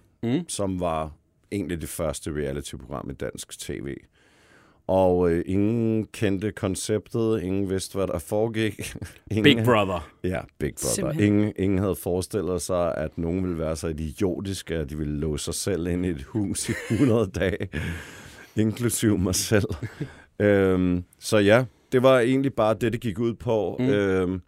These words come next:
Speaker 1: Og man kunne følge jer fireogtyve syv,
Speaker 2: man
Speaker 1: øh,
Speaker 2: kunne følge os fireogtyve timer i døgnet. Det var også nyt. Øh, internettet var nyt. Øh, det der med livestreaming fireogtyve timer i døgnet var
Speaker 3: Mm.
Speaker 2: nyt.
Speaker 1: Mm.
Speaker 2: Øhm, så,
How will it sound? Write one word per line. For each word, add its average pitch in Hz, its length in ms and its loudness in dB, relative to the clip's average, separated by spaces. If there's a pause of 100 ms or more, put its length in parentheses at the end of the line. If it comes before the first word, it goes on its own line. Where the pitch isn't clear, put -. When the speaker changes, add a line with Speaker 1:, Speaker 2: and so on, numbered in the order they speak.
(180)
Speaker 1:
Og 110 80 2
man 117 100 0
kunne 131 100 0
følge 131 260 4
jer 139 80 4
fireogtyve 139 380 -2
syv, 143 340 0
Speaker 2:
man 127 120 6
Speaker 1:
øh, 120 60 4
Speaker 2:
kunne 120 120 2
følge 135 220 6
os 135 140 2
fireogtyve 139 440 0
timer 127 320 0
i 110 40 2
døgnet. 127 720 2
Det 127 100 2
var 117 60 2
også 113 340 2
nyt. 127 340 2 (100)
Øh, 101 460 2
internettet 110 640 0
var 104 100 0
nyt. 107 420 2 (100)
Øh, 90 680 2
det 104 100 -2
der 107 100 2
med 95 400 2 (140)
livestreaming 95 1300 0 (280)
fireogtyve 92 440 -4
timer 90 300 -4
i - 20 -2
døgnet 85 420 -4
var 80 60 0
Speaker 3:
Mm. 82 60 0
Speaker 2:
nyt. 80 260 -2 (100)
Speaker 1:
Mm. 117 220 2 (1000)
Speaker 2:
Øhm, 90 880 4
så, 120 400 0